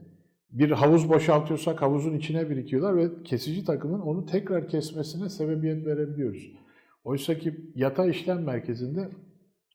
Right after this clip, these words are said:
otomatik olarak talaşlar kendiliğinden aşağıya dökülecektir.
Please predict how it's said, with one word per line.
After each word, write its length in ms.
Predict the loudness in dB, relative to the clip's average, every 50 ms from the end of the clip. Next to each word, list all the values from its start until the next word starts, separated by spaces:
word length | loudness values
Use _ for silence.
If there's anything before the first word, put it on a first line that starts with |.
| _ -10
otomatik 500 | -8 -6 -4 -4 -4 -4 -6 -6 -6 -4
olarak 360 | -2 -2 -2 -2 -4 -4 -6
talaşlar 480 | -4 -4 -2 -2 -4 -4 -8 -10 -8 -6
kendiliğinden 600 | -8 -6 -6 -6 -6 -6 -6 -6 -6 -6 -6 -6
aşağıya 480 | -6 -8 -8 -8 -8 -8 -6 -4 -4
dökülecektir. 840 | -4 -4 -4 -4 -4 -4 -4 -4 -6 -8 -8 -12 -20 -20 -20 _ _